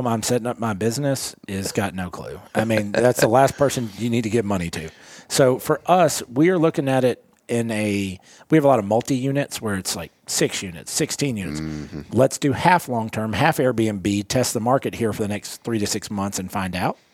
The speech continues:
Speaker 2: Mm.
Speaker 1: More likely than not, in terms of Nashville, and talk about how hot Nashville is.
Speaker 2: Mm.
Speaker 1: We were hot, but we were built on big gatherings. That's what Nashville's built on. Yes, you do have,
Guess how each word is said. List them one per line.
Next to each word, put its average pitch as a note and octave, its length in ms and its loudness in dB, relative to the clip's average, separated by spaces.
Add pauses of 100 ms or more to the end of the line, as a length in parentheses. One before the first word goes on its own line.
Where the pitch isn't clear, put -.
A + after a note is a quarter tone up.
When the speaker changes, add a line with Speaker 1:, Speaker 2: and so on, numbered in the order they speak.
(420)
Speaker 2:
Mm. D2+ 240 -10 (600)
Speaker 1:
More D#3 200 6
likely C#3 340 4
than E3+ 180 -2
not, D#3+ 340 0
in A#2 100 -6
terms B2+ 260 -4
of G#2 60 0
Nashville, A2+ 420 0
and G2+ 120 -6
talk A#2 80 0
about F#2+ 160 -4
how G2 120 -2
hot - 600 -6
Nashville F2 540 -10
is. B1 380 -12
Speaker 2:
Mm. D2 240 -10 (480)
Speaker 1:
We A#2 180 6
were D#3+ 200 4
hot, B2 400 2
but F#2 160 -10
we D3 140 4
were C#3 100 2
built B2 460 0
on F2+ 260 -8 (100)
big A#2 380 0 (120)
gatherings. - 720 -12 (640)
That's A2 200 0
what C3 100 -2
Nashville's B2 340 0
built F#2+ 260 -6
on. F2 140 -6
Yes, C3 320 4
you A#2 80 -8
do C3+ 140 2
have, A#2 460 0